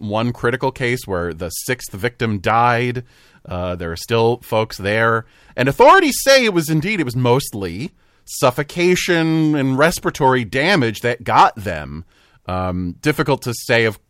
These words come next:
course, how much was also, you know, <laughs> flash frozen people. But anyway, six dead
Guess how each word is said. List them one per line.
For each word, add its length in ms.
course, 420
how 220
much 340
was 200
also, 560
you 160
know, 220
<laughs> 580
flash 380
frozen 460
people. 580
But 140
anyway, 420
six 400
dead 420